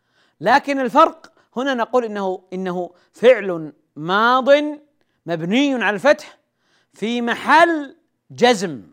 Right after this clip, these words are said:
لأن هذا موضع جزم، ما دام فيه شرط وفي أداة شرط جازمة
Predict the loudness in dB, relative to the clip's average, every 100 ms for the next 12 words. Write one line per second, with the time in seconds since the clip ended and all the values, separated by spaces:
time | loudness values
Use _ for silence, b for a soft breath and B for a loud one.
0 | _ _ _ _ _ -10 -4 0 0 2
1 | 0 0 2 2 2 -4 -16 _ _ _
2 | _ -12 -2 -2 -2 -6 0 0 0 -4
3 | 0 2 2 0 -6 0 2 2 0